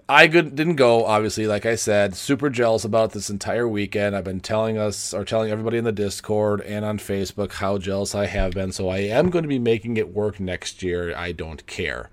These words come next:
uh, 'cause it sounds like it was just a blast. So I just wanted, this isn't gonna be more of a what happened,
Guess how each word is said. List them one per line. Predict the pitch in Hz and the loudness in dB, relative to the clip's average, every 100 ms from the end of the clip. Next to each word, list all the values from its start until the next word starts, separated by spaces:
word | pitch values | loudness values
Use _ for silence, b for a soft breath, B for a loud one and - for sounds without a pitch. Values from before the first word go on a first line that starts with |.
| b b b - | b b b -4
uh, | 87 | 0
'cause | 87 | 0
it | 85 | 0
sounds | - 95 95 | 0 0 0
like | 92 | 0
it | 87 | 0
was | 85 | -2
just | 87 - | -4 -8
a | 78 | -10
blast. | 76 78 78 62 57 - | -10 -6 -4 -4 -4 -2
So | 107 | 0
I | 104 | 0
just | 139 151 | 0 2
wanted, | 156 156 156 143 139 | 4 4 2 2 0
this | 143 185 | 2 4
isn't | 208 190 170 - | 4 2 -2 0
gonna | 151 147 | 2 4
be | 143 | 2
more | 139 131 131 | 4 6 6
of | 120 | 6
a | 120 107 101 - b b - | 4 4 0 -6 b b 2
what | 113 | 2
happened, | 85 110 110 123 120 120 107 | 4 4 4 4 0 0 -6